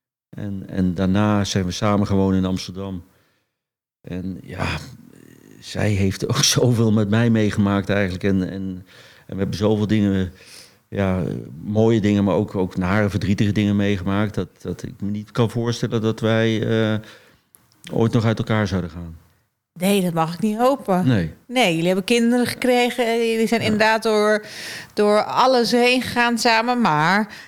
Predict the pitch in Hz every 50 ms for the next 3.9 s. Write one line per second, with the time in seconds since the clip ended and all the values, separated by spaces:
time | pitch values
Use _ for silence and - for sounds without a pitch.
0 | - - - - 180 180 185 185 185 190 190 190 185 185 185 185 190 190 180 139
1 | 117 - _ _ _ _ _ - 220 - 269 269 254 220 196 196 - 247 247 254
2 | 277 277 262 214 240 202 196 185 185 185 185 202 202 202 208 220 214 233 233 233
3 | 233 226 247 247 240 240 - - 269 254 262 262 262 - - 269 277 339